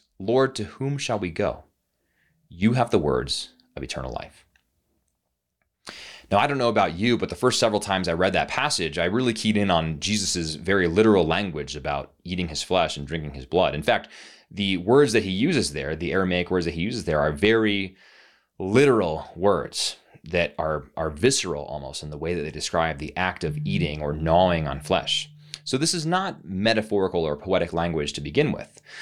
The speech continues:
but I really keyed in on those aspects and thought, "Wow, this is really, it's a, it's a hard sell to say that this is simply a metaphor." What I didn't key in on is, is Peter's response to Jesus when Peter says, "You have the words of eternal life." Or if I did think about it, I really was just thinking,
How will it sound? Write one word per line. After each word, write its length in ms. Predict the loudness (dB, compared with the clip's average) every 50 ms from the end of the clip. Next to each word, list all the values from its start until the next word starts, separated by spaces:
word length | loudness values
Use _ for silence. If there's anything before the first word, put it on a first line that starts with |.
| -18 -6 0
but 100 | 2 2
I 40 | 2
really 200 | 4 2 2 0
keyed 220 | 0 0 -2 -2
in 100 | 0 2
on 220 | 2 4 2 2 4
those 380 | 4 6 8 8 8 8 6
aspects 500 | 4 2 0 0 -2 -6 -8 -10 -10 -10
and 100 | -10 -6
thought, 220 | -2 -2 0 0 0
"Wow, 240 | -2 -2 -4 -4 -4
this 160 | -4 -4 -4
is 140 | -4 -2 0
really, 260 | 2 2 2 2 0
it's 140 | -2 -4 -4
a, 120 | -4 -4
it's 120 | -2 -2
a 60 | -2 0
hard 360 | 2 4 4 4 4 4 2
sell 320 | 0 2 2 2 2 2
to 80 | 0 -2
say 140 | -2 -2 -2
that 100 | -2 -4
this 160 | -4 -4 -2
is 100 | -2 -4
simply 480 | -4 -4 -6 -6 -6 -6 -6 -8 -10 -14 -14 -12
a 80 | -6
metaphor." 520 | -2 -2 -2 -2 -4 -8 -12 -16 -16 -18 -20 _ _ _ _ -20 -20 -20 -20 -20 -16 _ 2
What 100 | 4 4
I 60 | 6
didn't 460 | 6 4 4 4 2 0 -2 -6 -10
key 280 | -6 -4 -2 -2 -2 -4
in 80 | -6
on 240 | -6 -6 -4 -4 -2
is, 260 | -2 -2 -4 -6 -8 _ -6
is 300 | -4 -4 -2 -4 -4 -6
Peter's 420 | -6 -4 -2 0 0 0 -2 -2
response 400 | -4 -4 0 0 2 2 0 -2
to 80 | -4 -6
Jesus 300 | -8 -10 -10 -10 -8 -8
when 80 | -6
Peter 200 | -4 -2 -2 0
says, 320 | 0 0 0 0 0 -2 -6 -10 -18 -20 -20 _ _ _
"You 160 | -4 -2 -2
have 160 | 0 -2 -2 -2
the 80 | -2
words 300 | 0 2 2 2 2 0
of 40 | -2
eternal 280 | -4 -4 -4 -4 0 2
life." 340 | 2 2 0 -2 -6 -2 2
Or 120 | 4 4
if 80 | 6 4
I 100 | 4 4
did 240 | 6 6 6 6 4
think 140 | 2 0
about 260 | 0 0 0 0 0 0
it, 60 | 0
I 60 | 0
really 240 | 0 0 0 0 0
was 100 | 0 0
just 140 | -2 -2 -2
thinking, 420 | -4 -4 -4 -2 -4 -4 -4 -6